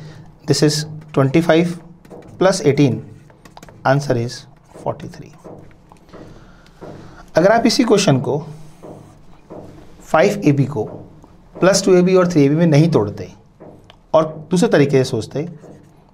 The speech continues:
तो आपका सोचने का तरीका होता ए स्क्वायर प्लस बी स्क्वायर प्लस फ़ाइव ए बी question होता, आप plus का टू ए बी करते,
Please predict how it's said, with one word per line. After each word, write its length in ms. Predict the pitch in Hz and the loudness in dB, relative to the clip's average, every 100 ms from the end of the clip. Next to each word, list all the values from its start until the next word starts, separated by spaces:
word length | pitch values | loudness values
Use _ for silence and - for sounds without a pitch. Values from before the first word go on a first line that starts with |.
| - | -2
तो 60 | |
आपका 200 | 160 - | 0 0
सोचने 280 | 170 165 190 | -4 -4 -2
का 80 | 180 | 0
तरीका 320 | 180 151 147 | 2 2 0
होता 380 | 127 113 143 151 - - _ _ _ - | -2 -2 -6 -8 -18 -20 _ _ _ -4
ए 100 | 156 | -4
स्क्वायर 260 | 160 185 175 | -2 -2 0
प्लस 180 | 170 147 | -2 -2
बी 120 | 127 | -8
स्क्वायर 260 | - 127 147 - - - _ _ _ _ _ _ | -6 -8 -8 -14 -20 -20 _ _ _ _ _ _
प्लस 220 | 190 220 - | 0 0 2
फ़ाइव 200 | 135 123 | -2 0
ए 60 | 113 | -6
बी 120 | 120 | -8
question 340 | - - 147 | -10 -4 0
होता, 280 | 147 147 160 - - - - - - - - | 2 2 -2 -8 -20 -20 -20 -20 -20 -20 0
आप 240 | 139 143 151 | 0 2 2
plus 200 | 208 208 | 2 2
का 120 | 214 | 0
टू 180 | 196 151 | 4 4
ए 60 | |
बी 100 | 127 | 2
करते, 380 | 117 113 - 151 | -2 -6 -6 -12